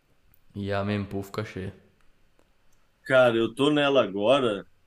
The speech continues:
Speaker 2: e parece ter várias transações no formato inscription, sim.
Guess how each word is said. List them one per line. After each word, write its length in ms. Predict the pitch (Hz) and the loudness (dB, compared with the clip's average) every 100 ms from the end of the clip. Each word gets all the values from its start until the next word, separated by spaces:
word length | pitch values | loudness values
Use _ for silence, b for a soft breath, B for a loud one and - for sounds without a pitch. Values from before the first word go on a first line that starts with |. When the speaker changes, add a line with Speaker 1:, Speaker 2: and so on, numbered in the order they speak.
| _ | _
Speaker 2:
e 100 | 113 | -10
parece 540 | 101 120 113 123 123 - | -2 0 0 0 -4 -6
ter 180 | 139 | -4
várias 320 | 113 123 143 139 | 2 2 2 -4
transações 880 | 139 139 135 131 123 127 131 123 | -6 -6 -6 -4 -4 -2 -4 -6
no 220 | 120 120 117 | -8 -8 -8
formato 560 | 147 127 123 123 135 | -4 0 2 2 0
inscription, 800 | 135 135 - 120 127 135 - 127 | -6 -6 -6 -4 -2 -4 -4 -4
sim. 440 | 123 - 120 151 | -4 -4 -4 -4